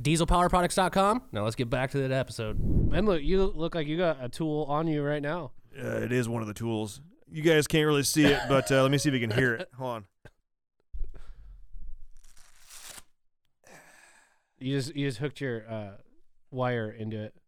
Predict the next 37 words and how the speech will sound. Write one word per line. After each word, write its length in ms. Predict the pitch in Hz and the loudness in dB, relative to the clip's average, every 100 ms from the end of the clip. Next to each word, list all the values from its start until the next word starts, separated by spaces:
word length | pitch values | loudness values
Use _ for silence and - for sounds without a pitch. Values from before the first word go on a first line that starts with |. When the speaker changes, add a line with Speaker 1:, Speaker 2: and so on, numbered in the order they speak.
| _ _ _ | _ _ _
Speaker 2:
No, 60 | 185 | -16
I 60 | |
didn't. 160 | 117 135 _ | -16 -18 _
Speaker 1:
Oh, 180 | 139 120 | -6 -6
I 100 | 101 | -6
thought 140 | 104 - | -14 -18
you 60 | |
did. 200 | 101 95 | -20 -18
Never 160 | 117 101 | -16 -10
mind. 260 | 98 98 - - _ - - _ - | -8 -10 -12 -20 _ -20 -20 _ -14
Speaker 2:
That, 400 | 107 151 190 170 | 0 2 4 2
my 120 | 143 139 | 0 -2
friends, 340 | 143 139 127 | 2 0 0
is 80 | 120 | -2
Speaker 1:
It's 80 | 127 | 0
Speaker 2:
a 40 | |
Speaker 1:
a 20 | |
Speaker 2:
back 120 | 135 | 4
Speaker 1:
chastity 440 | 151 151 - 170 135 | 6 6 4 2 2
belt. 220 | 127 131 - | 2 0 -2
Speaker 2:
<laughs> 120 | - | -10
It's 120 | - | 0
a 60 | 196 | 0
back 460 | - 131 113 - - | 2 2 2 0 -4
belt, 340 | 98 98 262 - | -2 -2 -4 -2
okay? 260 | - 117 120 | 0 2 2
Speaker 1:
<laughs> 40 | 202 - - - 214 - | -2 -6 -6 -2 -2 0
Speaker 2:
Uh, 400 | 131 135 131 123 - - 156 | 4 6 6 2 -4 -4 -2
Speaker 1:
What's 180 | 175 190 | 0 0
the 140 | 214 175 | 6 6
thing 180 | 185 | 6
that 240 | 180 170 151 | 0 -2 -4
the 220 | 151 135 | -6 -6
chicks 300 | - 165 - | -8 -8 -8
use 200 | 151 156 | -10 -10
to 100 | 139 | -10
make 160 | 135 | -12